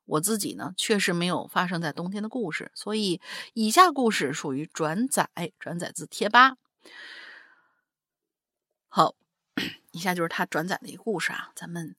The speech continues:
正儿八经来开始讲一个小故事。天下着鹅毛大雪，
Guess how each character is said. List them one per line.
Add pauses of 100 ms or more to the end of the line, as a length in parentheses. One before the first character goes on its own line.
(240)
正
儿
八
经
来
开
始
讲
一
个
小
故
事。 (2000)
天
下
着 (160)
鹅
毛
大
雪，